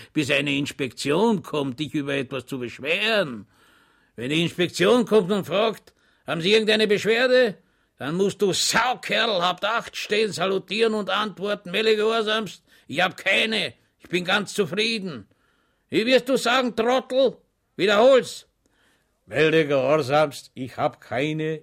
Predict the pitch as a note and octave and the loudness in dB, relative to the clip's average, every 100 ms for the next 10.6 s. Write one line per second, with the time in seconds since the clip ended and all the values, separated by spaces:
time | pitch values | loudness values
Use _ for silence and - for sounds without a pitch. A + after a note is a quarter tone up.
0 | - G#2+ F2+ A2+ A#2 G#2 E3+ F3 - F#3 | -14 -18 -12 -8 -8 -6 -6 -8 -12 -12
1 | - G#2+ B2 B2+ B2 - _ _ _ _ | -10 -10 -8 -8 -12 -14 _ _ _ _
2 | - A2 A2+ D3 - A#2 - C3 D3+ _ | -12 -8 -4 -4 -6 -12 -10 -8 -8 _
3 | C3 B2+ C3 C3 A2+ D#3+ D#3 C#3+ C#3+ - | -14 -10 -8 -8 -6 -6 -6 -8 -10 -14
4 | C3 A#2+ B2 - C3 A#2 _ _ _ _ | -14 -10 -12 -10 -12 -12 _ _ _ _
5 | - A#2 A#2+ - C3 C3 - C3 A2 B2 | -12 -10 -10 -8 -10 -10 -12 -12 -10 -10
6 | B2+ A#2+ A2+ - - D3+ D3+ C3 A#2 G#2+ | -12 -12 -20 -16 -10 -10 -8 -8 -8 -10
7 | A#2 A#2 A2+ G#2+ G#2+ - D3+ - C3 B2 | -10 -10 -10 -12 -14 -10 -10 -10 -14 -14
8 | A#2 A2+ G#2+ G2+ - B2+ B2 A2 A#2 A2+ | -16 -16 -16 -16 -10 -8 -8 -12 -12 -12
9 | A2 _ _ - E3 C#3+ C3 G#2 F#2 _ | -14 _ _ -14 -12 -4 -4 -4 -12 _
10 | F#2+ F2+ - F2 _ _ | -20 -18 -18 -20 _ _